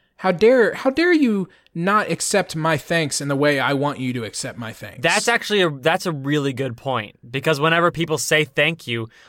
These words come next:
Speaker 2: all you're doing is expressing your appreciativeness of someth-, somebody doing something for you, period.
Speaker 1: We shouldn't
Speaker 2: You
Speaker 1: even
Speaker 2: know?
Speaker 1: have a response. Somebody says thank you, you just
Speaker 2: Thanks.
Speaker 1: walk away.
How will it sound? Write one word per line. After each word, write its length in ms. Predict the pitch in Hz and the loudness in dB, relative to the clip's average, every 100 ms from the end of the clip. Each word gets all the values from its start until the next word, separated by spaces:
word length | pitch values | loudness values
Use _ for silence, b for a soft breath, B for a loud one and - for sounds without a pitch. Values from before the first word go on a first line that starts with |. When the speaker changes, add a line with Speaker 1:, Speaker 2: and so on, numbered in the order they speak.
| B | B
Speaker 2:
all 160 | 160 196 | 0 2
you're 240 | 208 175 | 2 0
doing 280 | 143 185 190 | 0 -4 -2
is 100 | 151 | -2
expressing 880 | 139 - - - 170 - 170 143 131 _ _ | -4 -8 -10 0 0 0 -6 -8 -12 _ _
your 340 | 143 135 135 131 | -8 -2 0 0
appreciativeness 880 | - 160 170 151 131 120 123 120 - | -4 -8 -6 -8 -8 -6 -6 -8 -6
of 300 | 135 131 117 | -2 -2 -2
someth-, 400 | - 147 143 123 | -4 -4 -4 -14
somebody 340 | 104 170 180 156 | -4 -2 0 -2
doing 280 | 147 147 143 | -2 -4 -4
something 460 | 139 131 123 120 | -4 -4 -6 -8
for 260 | 117 139 123 | -8 -8 -8
you, 180 | 110 - | -10 -18
period. 400 | - 180 131 - _ | -8 -8 -8 -16 _
Speaker 1:
We 120 | 233 | 2
shouldn't 240 | - 381 | 4 4
Speaker 2:
You 60 | 349 | 4
Speaker 1:
even 80 | 320 | 6
Speaker 2:
know? 60 | 311 | 6
Speaker 1:
have 100 | 320 | 4
a 60 | |
response. 760 | 311 - 311 370 302 - - - _ | 2 2 0 -2 -6 -6 -10 -10 _
Somebody 320 | - 269 330 | -2 0 2
says 260 | 269 277 - | 2 2 2
thank 220 | 233 226 | 0 0
you, 80 | 240 | 0
you 140 | 185 165 | -2 -2
just 180 | 147 | -4
Speaker 2:
Thanks. 100 | 156 | 0
Speaker 1:
walk 220 | 151 180 170 | 2 2 2
away. 220 | 139 | 0